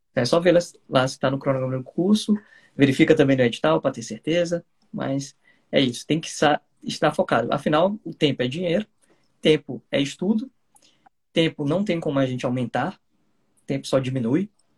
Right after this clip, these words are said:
Não existe, é, ninguém aqui que tá nessa live ou no mundo consegue dilatar o tempo que tem. A gente consegue é direcionar mais o tempo, aproveitar ele da melhor forma.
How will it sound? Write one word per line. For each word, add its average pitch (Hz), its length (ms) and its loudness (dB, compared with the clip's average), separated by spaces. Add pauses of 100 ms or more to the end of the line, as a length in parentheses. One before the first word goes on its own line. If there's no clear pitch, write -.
(140)
Não 139 140 -4
existe, 143 320 2
é, 123 120 6
ninguém 147 440 0
aqui 143 260 -2
que 135 100 -8
tá 131 140 -2
nessa 131 220 -2
live 127 400 2
ou 135 120 -4
no 147 140 -12
mundo 180 420 -16 (360)
consegue 147 580 -2 (160)
dilatar 165 480 2
o 165 80 0
tempo - 240 -4
que - 100 -8
tem. 113 240 0 (400)
A 117 40 -6
gente 117 120 -6
consegue 151 520 0 (280)
é 131 80 2
direcionar 147 640 2
mais 156 240 0
o 214 80 -4
tempo, 139 320 -2 (140)
aproveitar 151 580 0
ele 143 140 0
da 139 100 2
melhor 139 220 2
forma. 120 360 -4